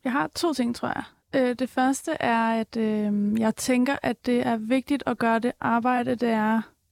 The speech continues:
øhm, at gøre op med alle de hierarkier, der også styrer vores familieliv. Så patriarkat og,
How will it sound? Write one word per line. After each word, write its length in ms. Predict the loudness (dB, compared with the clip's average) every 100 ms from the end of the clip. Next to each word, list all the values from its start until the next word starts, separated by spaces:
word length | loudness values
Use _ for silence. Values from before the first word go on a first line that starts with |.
| 0
øhm, 520 | 2 2 2 2 0
at 240 | -2 -4 -4
gøre 180 | 0 0 0
op 240 | -2 0
med 260 | 2 2 0 _
alle 200 | -2 0
de 180 | 2 0
hierarkier, 600 | 0 0 -2 -2 -2 -2
der 140 | -2 -2
også 480 | 0 0 0 -6
styrer 400 | -8 -2 2 2
vores 260 | 0 -2 0
familieliv. 680 | 0 2 2 0 0 0 -2
Så 260 | 0 0 -2 -8 -20 -20 _ -2
patriarkat 720 | -2 0 -2 0 0 0 0
og, 320 | 0 2